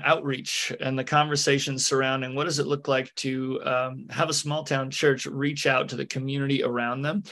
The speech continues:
and form those connections that ultimately bring people into the kingdom of God. And obviously, um, each,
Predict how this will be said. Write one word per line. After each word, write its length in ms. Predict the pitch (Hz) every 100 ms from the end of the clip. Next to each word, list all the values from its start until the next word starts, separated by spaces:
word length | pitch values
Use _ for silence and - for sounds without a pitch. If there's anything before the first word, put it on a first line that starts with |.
| - - -
and 140 | 123
form 400 | - 156 160 170
those 240 | 165 156 147
connections 680 | 135 135 135 - 123 123 131
that 120 | -
ultimately 720 | 135 135 139 135 123 131 127
bring 260 | 120 135
people 260 | 143 151 143
into 140 | 139
the 80 | 135
kingdom 320 | 139 135 131
of 140 | 127 143
God. 420 | 160 147 - 143 - - - _
And 140 | 139
obviously, 760 | 143 190 175 151 - 135 135 131
um, 380 | 131 123 123 117
each, 400 | - 151 - -